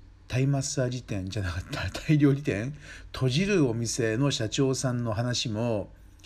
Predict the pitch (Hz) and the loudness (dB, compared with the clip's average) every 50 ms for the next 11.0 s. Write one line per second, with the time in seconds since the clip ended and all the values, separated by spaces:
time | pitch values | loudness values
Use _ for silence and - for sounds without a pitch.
0 | - - - - - 175 175 151 208 190 147 - 147 165 170 156 127 104 82 - | -20 -18 -16 -6 -2 0 0 2 0 -2 0 4 6 8 8 8 8 4 2 -4
1 | - - - - - - 143 151 180 180 151 196 196 156 185 131 107 95 87 - | -12 -20 -20 -18 -10 2 2 4 4 4 4 2 2 2 2 2 2 2 -2 -4
2 | - - - - - - - - 147 160 175 175 151 170 175 151 147 - - 175 | -8 -18 -20 -20 -12 -8 0 2 4 4 4 4 2 2 0 0 -2 0 2 2
3 | 170 170 170 170 170 151 117 104 107 117 123 120 110 98 87 - - - - - | 4 4 2 2 2 2 2 2 4 4 4 4 4 2 -2 -6 -12 -18 -20 -16
4 | - - - 151 147 170 180 165 156 165 147 175 160 156 175 180 165 131 101 90 | -6 -2 2 4 6 6 6 4 2 0 2 4 6 6 8 8 8 6 6 4
5 | - - - - - - - - - - - - - - - - - - - - | -2 -10 -20 -20 -20 -20 -20 -20 -20 -20 -20 -20 -20 -20 -20 -20 -20 -20 -20 -20
6 | - - - - - - - - - - - - _ - - - 127 131 123 - | -20 -20 -20 -20 -20 -20 -20 -20 -20 -20 -20 -20 _ -20 -14 -4 0 0 2 6
7 | 185 190 175 151 123 117 131 127 117 - 135 131 117 113 107 101 98 92 95 127 | 6 6 6 6 4 4 2 0 0 0 0 0 0 0 -2 -2 -2 -2 2 4
8 | 147 175 180 151 - - 165 165 156 147 147 135 135 139 160 175 156 160 156 135 | 4 4 4 0 0 0 2 2 2 2 2 2 4 4 4 4 4 4 2 2
9 | 117 107 95 95 104 113 135 147 156 151 143 147 - 151 147 135 - - 139 175 | 2 2 0 0 0 2 4 4 4 4 2 2 2 4 4 2 4 6 8 8
10 | 190 - - - 135 113 107 101 - - 110 117 151 165 165 143 110 95 - | 8 6 4 0 0 0 0 -2 -2 -2 4 6 8 8 8 6 4 2 -2